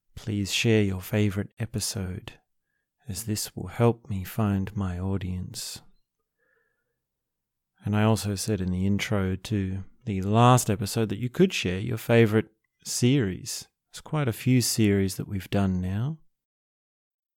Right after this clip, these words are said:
Probably my favourite is the Harry Potter commentary.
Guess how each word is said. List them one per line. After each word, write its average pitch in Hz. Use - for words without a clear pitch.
Probably 104
my 98
favourite 104
is 95
the 104
Harry 113
Potter 120
commentary. 120